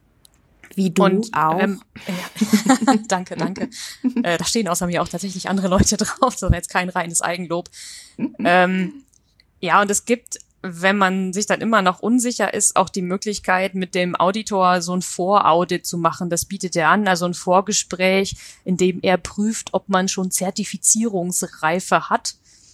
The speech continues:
Speaker 2: Das habe ich jetzt selber nicht in
Speaker 1: Mhm.
Speaker 2: Anspruch genommen, aber das wäre auch noch eine Möglichkeit, wenn man sich jetzt so ganz unsicher ist,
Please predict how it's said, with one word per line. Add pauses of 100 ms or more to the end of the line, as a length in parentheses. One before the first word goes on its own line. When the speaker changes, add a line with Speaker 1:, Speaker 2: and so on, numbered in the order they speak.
(120)
Speaker 2:
Das
habe
ich
jetzt
selber
nicht
in
Speaker 1:
Mhm.
Speaker 2:
Anspruch
genommen,
aber
das
wäre
auch
noch
eine
Möglichkeit,
wenn
man
sich
jetzt
so
ganz
unsicher
ist,